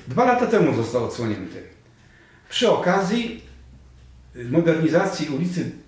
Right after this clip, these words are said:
yy, przy Kaszowniku i jednocześnie przy budowie,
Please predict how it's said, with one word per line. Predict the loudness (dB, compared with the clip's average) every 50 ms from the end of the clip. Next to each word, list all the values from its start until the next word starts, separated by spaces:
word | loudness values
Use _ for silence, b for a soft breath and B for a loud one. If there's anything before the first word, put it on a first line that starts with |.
| _ _ -20 -20 -20 -14
yy, | -10 -8 -6 -6 -6 -4 -4 -4 -4 -4 -6 -8 -10 -12 -14
przy | -8 -8 -4
Kaszowniku | -4 -4 -2 -2 -2 -2 -2 -4 -6 0 0 0 0 0 -4 B B B B B B B B B B B B B B B B _ _ _ -4
i | 0 2 4
jednocześnie | 4 6 6 4 4 4 2 -2 0 2 2 2
przy | 2 2 -4 -6 -2 -2 -2
budowie, | 2 2 4 6 6 6 6 4 2 2 2 0 -4